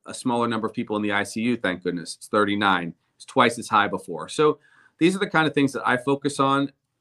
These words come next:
I'll tell you, the covid pandemic has chewed up and spit out a whole lot of public health workers,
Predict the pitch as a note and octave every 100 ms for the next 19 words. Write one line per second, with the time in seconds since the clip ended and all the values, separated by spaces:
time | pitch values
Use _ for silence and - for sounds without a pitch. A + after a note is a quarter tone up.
0 | _ _ - B2 A#2 D3+ C3+ A#2+ - -
1 | - D3 D3+ - C#3 C#3 C3+ C3+ B2+ A2
2 | - - D3+ C#3+ D3+ A2 - - C3+ C3
3 | A2+ G#2 F#2 A#2+ C3 C3+ B2 A2+ B2 A#2
4 | A#2+ A#2+ - G#2 F#2+ G2+ F#2+